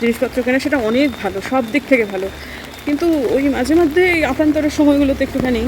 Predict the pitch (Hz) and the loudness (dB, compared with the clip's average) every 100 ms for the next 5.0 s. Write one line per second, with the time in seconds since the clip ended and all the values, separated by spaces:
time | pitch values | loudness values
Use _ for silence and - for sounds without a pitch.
0 | 254 240 262 233 233 262 220 202 208 - | 2 4 4 4 2 2 2 0 0 -2
1 | - - - - - 240 262 254 226 185 | -2 -2 -2 -2 0 2 4 4 2 -2
2 | - - - - - - - - - 254 | -6 -8 -10 -10 -12 -12 -14 -14 -8 -6
3 | 262 277 247 254 - 254 285 311 285 240 | -2 0 0 -2 -2 2 2 2 -2 -2
4 | 247 262 247 - - 226 220 226 240 | 0 0 -2 -8 -8 -8 -6 -4 -2